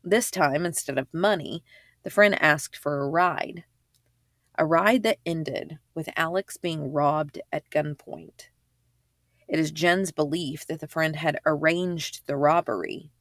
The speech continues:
in order to get the money Alex didn't freely give, so that friend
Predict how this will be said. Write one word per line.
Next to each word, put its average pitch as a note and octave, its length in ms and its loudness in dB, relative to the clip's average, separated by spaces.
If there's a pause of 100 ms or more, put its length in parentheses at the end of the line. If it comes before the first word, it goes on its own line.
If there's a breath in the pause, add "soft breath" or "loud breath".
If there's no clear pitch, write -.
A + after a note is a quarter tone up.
(200)
in E3 100 -2
order F3 260 2
to E3+ 140 -6
get - 120 -4
the D3+ 80 -6
money C#3+ 400 0 (100)
Alex D#3 380 -2
didn't D3+ 400 -8
freely C#3 600 -6
give, - 600 -4 (600)
so - 200 -4
that C#3+ 260 4 (340)
friend D3 600 -4